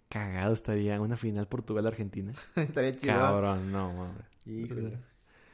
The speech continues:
Speaker 1: sería como que la, la final del mundial de los dos mejores ju-, los dos últimos mejores jugadores del mundo, güey.
Speaker 2: Estuviera
Speaker 1: Como que,
Speaker 2: chido eso,
Speaker 1: fuck.
Speaker 2: güey.
Speaker 1: <laughs> Sí, estaría muy cabrón.
Speaker 2: Pero yo dudo mucho que pase. Argentina anda mal.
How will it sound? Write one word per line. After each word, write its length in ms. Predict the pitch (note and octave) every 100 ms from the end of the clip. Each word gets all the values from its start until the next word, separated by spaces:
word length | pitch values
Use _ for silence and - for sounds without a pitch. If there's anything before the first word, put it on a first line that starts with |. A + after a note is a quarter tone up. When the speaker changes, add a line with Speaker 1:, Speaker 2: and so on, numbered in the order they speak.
| - _ -
Speaker 1:
sería 160 | G2+
como 180 | G#2 G2+
que 120 | - -
la, 360 | - - - B2+
la 100 | B2
final 240 | G#2 G#2
del 100 | B2
mundial 420 | B2 A2 G#2+ A2+ B2+
de 100 | B2
los 120 | G#2+
dos 260 | A2+ A2+
mejores 440 | C3 A#2+ A2 A#2 -
ju-, 240 | - A2+ -
los 240 | B2+ G#2
dos 160 | A2 A2+
últimos 260 | C3 B2+ A#2
mejores 240 | G#2 A#2+
jugadores 300 | B2 A2+ A#2
del 100 | G2+
mundo, 320 | G#2 G#2+ G2
güey. 140 | G2+ A2
Speaker 2:
Estuviera 420 | G#2 G#2 G2+ D#3
Speaker 1:
Como 40 | - B2+
que, 60 | A#2+
Speaker 2:
chido 60 |
eso, 200 | A2 -
Speaker 1:
fuck. 80 | -
Speaker 2:
güey. 120 | G#2 G2+ A2 -
Speaker 1:
<laughs> 180 | - -
Sí, 120 | -
estaría 440 | - - - G2+
muy 120 | G#2
cabrón. 400 | G#2 G#2+ G#2+ A2+ B2 - - _ - -
Speaker 2:
Pero 140 | B2
yo 140 | A#2 D#3
dudo 160 | E3
mucho 260 | C#3+ B2+ C3+
que 80 | -
pase. 260 | E2 - - _ _ _ _
Argentina 500 | A2 G#2+ A2 G#2+ A#2+
anda 160 | A#2+ A#2+
mal. 480 | A2 A2 C3 D3